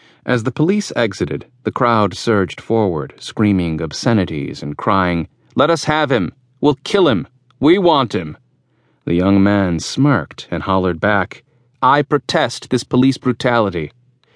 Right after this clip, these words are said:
Several police formed a wedge and cut through the mob to an unmarked car.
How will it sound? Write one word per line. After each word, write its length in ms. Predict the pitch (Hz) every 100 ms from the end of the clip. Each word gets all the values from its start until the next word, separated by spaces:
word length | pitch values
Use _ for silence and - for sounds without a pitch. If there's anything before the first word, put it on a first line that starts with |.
| _ _ _ _ _ _
Several 360 | - 175 226 254
police 480 | 208 127 90 90 -
formed 380 | - 110 101 98
a 40 |
wedge 640 | 98 113 90 85 85 - -
and 220 | 82 76
cut 240 | - 143 -
through 280 | - 147
the 120 | 135 123
mob 440 | 107 92 87 -
to 140 | -
an 100 | 92
unmarked 640 | 90 101 101 92 85 - -
car. 400 | 104 82 73